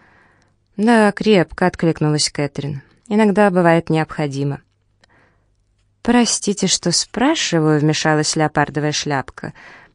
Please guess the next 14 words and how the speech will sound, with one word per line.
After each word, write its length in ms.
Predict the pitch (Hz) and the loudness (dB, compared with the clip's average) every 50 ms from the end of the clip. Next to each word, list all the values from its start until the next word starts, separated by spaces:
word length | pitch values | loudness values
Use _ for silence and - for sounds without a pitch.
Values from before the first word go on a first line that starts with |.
| _ | _
«Но 400 | - - 214 202 190 185 180 175 | -2 0 2 4 4 4 4 2
было 320 | 165 151 190 208 202 208 208 | 2 0 0 2 2 2 2
ли... 300 | 185 180 185 185 185 - - - - - _ _ _ - | 4 4 4 2 2 0 -4 -10 -20 -20 _ _ _ -2
Может, 400 | - 196 190 190 175 - - 175 | 2 2 4 4 2 0 -4 -2
вы... 440 | 170 185 180 175 170 170 165 160 - _ _ _ _ _ _ _ _ - | 0 2 4 4 4 4 2 2 -2 _ _ _ _ _ _ _ _ -2
Может, 440 | - 185 185 180 170 156 160 - 151 | 0 2 4 4 2 0 -2 -6 -4
вы 180 | 151 160 160 156 | -2 0 2 4
недавно 540 | 156 160 160 151 165 160 151 156 151 156 156 | 4 4 4 4 4 4 4 2 0 0 -2
кого-то 560 | - - 170 160 151 160 156 160 - 165 160 | -2 -2 -2 0 0 0 -2 -2 -2 -2 -2
утратили?» 640 | 156 - - - 269 294 294 - - 185 160 143 143 | -2 -2 0 2 2 2 2 0 -2 -2 0 0 0
скороговоркой 840 | 143 - - - 170 160 151 160 160 156 160 156 - - - 160 151 | -2 -2 -4 -2 -2 0 2 2 4 4 4 2 0 -2 -4 -2 -2
выпалила 500 | 143 160 151 - - 147 151 151 151 147 | 0 0 -2 -2 -2 -2 0 0 2 2
она 160 | 147 147 143 | 2 2 0
наконец. 640 | 143 143 - - 147 147 151 160 - - - - | 0 -2 -4 -6 -6 -6 -6 -8 -10 -10 -12 -14